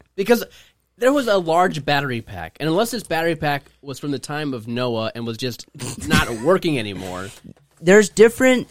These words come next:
Speaker 2: there are different sizes of those portable battery packs,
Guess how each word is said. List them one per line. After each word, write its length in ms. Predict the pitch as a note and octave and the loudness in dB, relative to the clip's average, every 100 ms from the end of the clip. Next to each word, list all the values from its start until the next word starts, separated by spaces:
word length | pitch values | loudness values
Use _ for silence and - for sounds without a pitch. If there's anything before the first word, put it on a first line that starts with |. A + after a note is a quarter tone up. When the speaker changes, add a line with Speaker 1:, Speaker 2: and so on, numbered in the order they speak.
| _ _ _ _ _ _ | _ _ _ _ _ _
Speaker 2:
there 220 | D3 G3 G#3 | 4 8 10
are 260 | F#3 D#3 | 10 8
different 600 | - C#3 E3+ F#3 A3 F#3 | 4 6 6 8 6 4
sizes 720 | - - D#3+ D#3 C#3 A#2+ G#2 - | 2 6 8 8 8 6 4 4
of 240 | C#3+ D3+ C3+ | 8 8 8
those 260 | C#3 B2+ | 8 6
portable 560 | - - D#3 D3 C#3 C3 | 4 6 8 10 8 6
battery 460 | A2 A#2 A2+ A2+ | 6 6 6 4
packs, 600 | G2 G2 E2+ - - - | 4 4 2 0 -10 -16